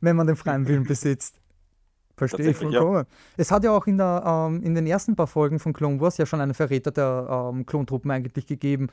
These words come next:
Speaker 2: Mhm.
Speaker 1: obwohl der trotzdem, da ist der Chip nicht aktiviert worden oder sowas, ne? Jedenfalls hat niemand was darüber gesagt. Also, und trotzdem hat er da die Klontruppen schon verraten gehabt. Also das ist,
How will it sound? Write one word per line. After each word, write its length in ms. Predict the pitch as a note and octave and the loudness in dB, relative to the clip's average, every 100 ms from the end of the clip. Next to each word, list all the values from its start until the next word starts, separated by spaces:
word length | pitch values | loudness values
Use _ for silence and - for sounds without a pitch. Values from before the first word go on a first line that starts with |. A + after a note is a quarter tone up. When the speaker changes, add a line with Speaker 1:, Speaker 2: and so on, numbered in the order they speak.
| - - - | -10 -20 -14
Speaker 2:
Mhm. 80 | A2+ | -4
Speaker 1:
obwohl 380 | C#3+ C3+ F3+ E3 | -2 4 6 6
der 260 | F3 D#3+ C#3+ | 6 6 6
trotzdem, 640 | D#3 D3+ - - D3+ C#3+ - - | 4 0 0 -2 -2 -2 -6 -2
da 100 | E3+ | 0
ist 140 | D3 | 2
der 100 | D#3+ | -2
Chip 200 | - D3+ | -2 0
nicht 200 | D#3+ G#3+ | 2 4
aktiviert 480 | G3 - C#3+ C3+ - | 2 0 0 0 2
worden 280 | C3 B2+ C3 | 0 0 -2
oder 180 | B2 A#2+ | -4 -4
sowas, 380 | - A#2+ A#2+ | -6 -6 -6
ne? 100 | D3+ | -6
Jedenfalls 340 | C#3+ B2 B2+ - | -4 -4 -4 -6
hat 160 | B2+ | -4
niemand 300 | C#3+ C#3+ C3 | -2 0 0
was 100 | C3+ | -4
darüber 260 | - B2 A#2 | -4 -4 -4
gesagt. 380 | A#2+ - G#3 - _ - - - | -2 0 0 -4 _ -20 -14 -4
Also, 280 | C3 C#3 - - | 0 -2 -4 -8
und 100 | C#3 | 0
trotzdem 320 | G3 B3+ E3+ | 2 4 4
hat 100 | C#3 | 2
er 60 | |
da 400 | C#3 D3 C3+ B2+ - | 2 4 4 0 -6
die 160 | - - | -18 -10
Klontruppen 440 | - C#3 C3+ B2+ | -4 -4 -4 -4
schon 140 | B2 | -4
verraten 480 | B2+ C3 A#2 A#2 C3+ | -4 -4 -4 -4 -4
gehabt. 280 | A#2+ A#2 A2+ | -4 -4 -6
Also 200 | B2+ B2+ | -8 -6
das 220 | - A2+ | -8 -6
ist, 260 | D3 - | -8 -10